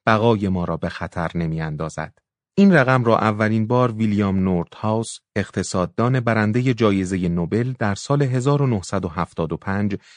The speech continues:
به عنوان حد بالای ایمن معرفی کرد. چون فهم رقم دو درجه ساده بود، آنقدر تکرار شد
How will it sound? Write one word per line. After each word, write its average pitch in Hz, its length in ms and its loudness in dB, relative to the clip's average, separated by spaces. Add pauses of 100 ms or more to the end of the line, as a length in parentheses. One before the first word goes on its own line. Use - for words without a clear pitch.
(120)
به 143 140 2
عنوان 147 320 6
حد 139 500 -2
بالای 92 640 -2
ایمن 95 420 -2
معرفی 82 560 -6
کرد. - 380 -14 (360)
چون 190 220 6
فهم 175 380 4
رقم 120 400 2
دو 104 180 0
درجه 92 420 0
ساده 87 400 -4
بود، 117 280 -2 (180)
آنقدر 139 600 2
تکرار 113 440 -4
شد 87 320 -6